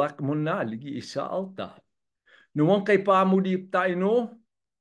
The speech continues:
<coughs> no, um,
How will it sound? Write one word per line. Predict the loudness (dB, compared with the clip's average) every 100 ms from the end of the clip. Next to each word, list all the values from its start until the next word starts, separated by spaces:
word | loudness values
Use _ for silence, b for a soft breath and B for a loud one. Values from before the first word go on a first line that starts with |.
| _ _ _ _ _ _ _ _ _ _ _ 0
<coughs> | 2 4 4 2 4 4 4 0 -12 _ _ _ -4
no, | 0 4 2 2 -6
um, | -6 -2 0 0 -2